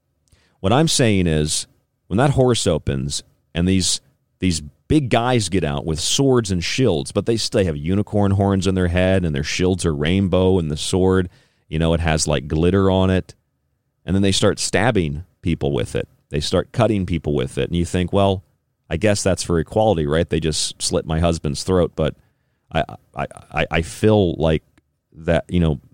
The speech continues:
gay people are more equal now, I guess. Like, is that what I'm supposed to believe?" See, people of all sexual preferences, of all gender identities, have been used and abused. They have been the victim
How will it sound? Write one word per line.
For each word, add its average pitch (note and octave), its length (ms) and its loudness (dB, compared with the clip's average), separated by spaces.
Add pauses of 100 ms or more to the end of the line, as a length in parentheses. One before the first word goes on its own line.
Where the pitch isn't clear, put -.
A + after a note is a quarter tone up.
(300)
gay E2+ 180 0
people F2+ 280 -2
are E2+ 60 2
more E2 200 2
equal G2+ 300 0
now, A2+ 260 2
I F2 80 0
guess. F2 420 -2
Like, D#2+ 220 -4
is D#2 120 -2
that F#2 200 0 (100)
what F2+ 180 -4
I'm F2 120 0
supposed F#2 400 -2
to F2 60 -6
believe?" F2+ 480 0 (680)
See, - 260 -2 (140)
people B2 600 0 (260)
of E2+ 160 0
all A2 640 2
sexual E2 480 -4
preferences, D2+ 640 -2
of D2+ 100 -4
all G#2+ 280 2
gender E2+ 540 0
identities, C#2+ 720 -2 (260)
have D3+ 140 -2
been E3 160 2
used E2 420 2
and F#2 100 0
abused. D2 600 -4 (440)
They F2+ 100 0
have G2+ 160 2
been A2+ 300 -2 (1200)
the F#2+ 100 -2
victim E2+ 680 -2